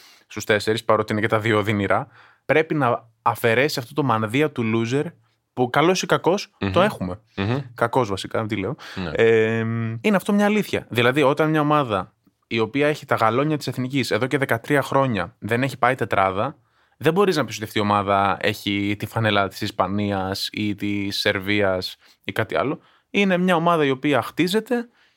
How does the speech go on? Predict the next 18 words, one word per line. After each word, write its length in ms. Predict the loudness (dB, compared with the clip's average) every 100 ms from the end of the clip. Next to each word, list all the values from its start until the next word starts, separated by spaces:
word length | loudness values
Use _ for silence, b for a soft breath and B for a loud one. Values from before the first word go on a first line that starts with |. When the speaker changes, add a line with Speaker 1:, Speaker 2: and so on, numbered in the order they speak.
| _
Speaker 1:
και 120 | 0
η 100 | 2
οποία 360 | 2 2 2 0
πρέπει 560 | 0 0 0 0 0 0
να 420 | 2 2 0 -4 _ _ _ _
βασιστεί 720 | -6 -4 -4 -6 -2 -2 -2 _
σε 120 | -8 -6
αυτό 180 | -4
που 80 | -4
έχει 180 | -4 -2
καταφέρει, 640 | 0 0 0 2 2 2
το 80 | -2
οποίο 160 | -2 -2
δεν 140 | 0
είναι 120 | 0
λίγο, 340 | 2 2 0 0
να 120 | 0
πας 340 | 2 2 0